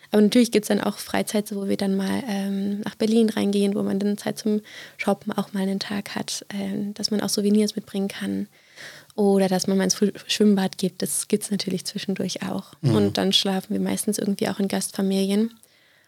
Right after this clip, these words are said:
Speaker 1: Ähm, und zum Schluss, ähm, wenn dann so das Ende absehbar ist,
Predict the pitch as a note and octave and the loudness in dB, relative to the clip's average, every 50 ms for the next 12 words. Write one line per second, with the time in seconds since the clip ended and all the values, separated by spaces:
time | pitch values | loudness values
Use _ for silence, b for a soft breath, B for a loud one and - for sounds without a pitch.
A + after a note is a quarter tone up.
0 | b b b - G3 F#3+ F#3+ F#3+ F#3+ F#3+ F#3+ G3 G#3+ - - - G#3 G3 G3 - | b b b -6 -4 -2 -2 -2 -2 -2 -2 -2 -4 -4 -2 0 2 2 2 2
1 | - - G3 G3 - - C#4 D4 D4 - - - - - - G#3 G3+ G#3 G3+ G3+ | 0 0 0 -2 0 4 4 4 4 4 0 -2 -2 -4 -4 -4 -2 -2 -2 -4
2 | G#3+ G#3+ G#3+ G#3 G#3 G#3+ G#3 G#3 G#3 G#3 G#3 G#3+ G#3+ G#3+ G#3+ A3 A3+ - _ - | -4 -4 -4 -4 -4 -2 -2 -2 -2 -2 -2 -2 -2 -4 -4 -6 -10 -14 _ -8
3 | A#3 A3 - - A#3 A3 A3 A3+ - - B3 A#3+ - - - B3 A3+ A3+ A3+ G#3+ | -6 -4 -2 2 2 4 4 2 2 -2 -4 -4 -4 -2 0 2 2 2 0 -2
4 | A3 - - G#3+ G#3+ - - - - | -2 0 -2 -2 -2 -2 -4 -6 -8